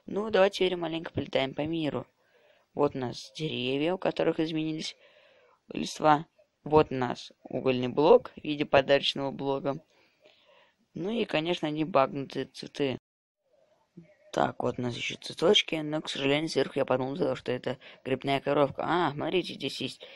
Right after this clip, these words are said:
и свинка, и курица. Вот так у нас выглядят свиньи,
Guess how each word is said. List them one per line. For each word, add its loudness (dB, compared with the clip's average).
и -6
свинка, -2
и 2
курица. 0
Вот -2
так 6
у 2
нас 0
выглядят -4
свиньи, -2